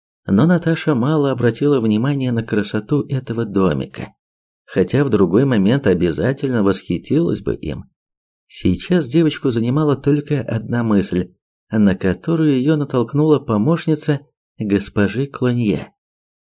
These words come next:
Наташу и Аслунда провели в отдельную комнату, а госпожа Клонье и Гонс куда-то ушли.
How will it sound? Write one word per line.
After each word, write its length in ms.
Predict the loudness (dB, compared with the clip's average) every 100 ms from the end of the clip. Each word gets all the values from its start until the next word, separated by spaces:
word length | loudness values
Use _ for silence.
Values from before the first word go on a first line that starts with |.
| _ _ _
Наташу 640 | 4 4 4 0 2 2
и 320 | 2 0 0
Аслунда 640 | 0 0 0 0 2 2 2
провели 420 | 4 4 6 4
в 60 | 4
отдельную 520 | 4 4 4 2 0
комнату, 600 | 0 2 2 0 -2 _ _ _ _ _
а 160 | -2 2
госпожа 500 | 0 2 0 2 0
Клонье 720 | 2 2 4 2 2 2 2
и 20 |
Гонс 440 | 0 -2 0 -2
куда-то 420 | -6 -2 -2 -2
ушли. 480 | -4 -4 -10 -14 -16